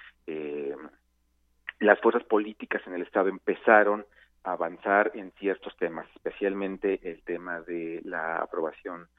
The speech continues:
del presupuesto de egresos para el, para el próximo, bueno, para este año más bien, para el dos mil diecinueve. Eh, hubo ciertos consensos, se consiguió que se destrabara la discusión en el, en, en el Congreso y, bueno, pues ya se aprobó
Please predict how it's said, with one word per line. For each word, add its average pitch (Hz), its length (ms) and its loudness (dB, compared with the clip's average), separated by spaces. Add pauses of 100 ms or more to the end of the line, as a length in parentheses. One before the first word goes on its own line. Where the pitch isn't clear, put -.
(400)
del 87 120 -4
presupuesto - 680 -6
de 90 80 -2
egresos 85 380 -2
para 78 220 -2
el, 80 260 -6
para 78 140 -2
el 78 200 -8
próximo, - 400 -6
bueno, 107 220 6
para 82 140 -4
este - 140 0
año 90 200 0
más 85 100 -4
bien, 101 140 -6
para 87 120 2
el 76 60 -2
dos 76 140 -10
mil 87 100 -14
diecinueve. 104 540 -4 (480)
Eh, 82 400 -2
hubo 98 240 -2
ciertos - 300 -2
consensos, 117 600 0
se 101 100 -6
consiguió 95 720 2 (140)
que 85 200 -6
se 82 120 -6
destrabara 85 680 2 (360)
la 80 400 -4
discusión 90 580 -8
en 85 120 -8
el, 85 200 -6
en, 90 200 -12
en 90 160 -10
el 90 120 -6
Congreso 139 580 6
y, 110 120 -8
bueno, 90 240 -6
pues - 160 -12
ya 87 140 0
se - 80 -10
aprobó 82 500 -2